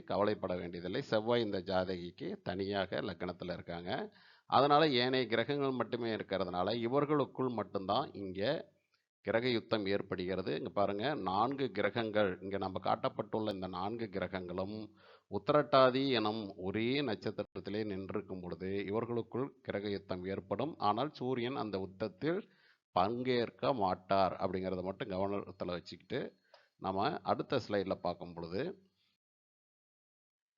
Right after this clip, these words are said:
அடுத்த ஒரு விஷயம் கிரக அஸ்தமனம். இந்த கிரக அஸ்தமனம்ங்கிறது சூரியனுக்கு முன்னும் பின்னும் பத்து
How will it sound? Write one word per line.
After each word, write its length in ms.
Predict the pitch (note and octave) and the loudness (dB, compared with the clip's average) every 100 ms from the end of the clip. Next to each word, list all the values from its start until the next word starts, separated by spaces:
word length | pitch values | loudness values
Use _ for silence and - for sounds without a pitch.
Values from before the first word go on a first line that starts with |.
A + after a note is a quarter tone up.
| _ _ _ _ - | _ _ _ _ -6
அடுத்த 280 | B2+ F3+ E3+ B2+ A2 | -6 4 8 10 10
ஒரு 140 | G#2+ G2+ | 6 2
விஷயம் 400 | G2+ - A#2 F#2 G#2+ G2+ | -2 -2 -4 -4 -8 0
கிரக 280 | B2 E3 D#3+ | 4 4 6
அஸ்தமனம். 580 | G#2+ - B2 A2 F2+ E2+ - - _ - | 4 4 0 2 0 -2 -12 -20 _ -6
இந்த 140 | G#2+ | -4
கிரக 300 | F#2+ B2+ D#3 G3+ | 2 2 4 6
அஸ்தமனம்ங்கிறது 800 | D3+ - C3 B2 A2 G2+ G#2 A2+ G2+ G2+ | 4 4 -2 0 0 0 0 0 -2 -4
சூரியனுக்கு 680 | - D#3 F3+ E3 C#3+ A#2 D#3 | -4 0 2 2 0 -2 -4
முன்னும் 400 | B2 A#2+ C3+ C#3+ | -2 -2 -2 -4
பின்னும் 320 | B2+ A#2 B2+ C3+ | -4 -4 -4 -2
பத்து 320 | G#2 G2 - | -4 -4 -8